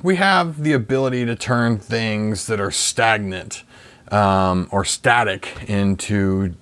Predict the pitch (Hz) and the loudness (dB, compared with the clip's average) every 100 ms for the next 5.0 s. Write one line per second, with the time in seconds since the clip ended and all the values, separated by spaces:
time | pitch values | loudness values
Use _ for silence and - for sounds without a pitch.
0 | - 101 98 95 98 104 120 127 - - | -8 -4 -2 -2 -2 0 0 0 -4 -12
1 | 101 113 127 143 139 127 - 131 123 104 | -4 0 2 2 2 0 -2 2 4 4
2 | 185 - - - - - - - _ 107 | 2 0 -8 -18 -20 -20 -20 -20 _ 2
3 | 120 - - 117 110 98 123 135 127 110 | 2 2 -2 0 0 0 4 4 4 0
4 | 95 101 95 95 104 98 90 95 92 | 0 0 0 0 0 0 -2 -6 -6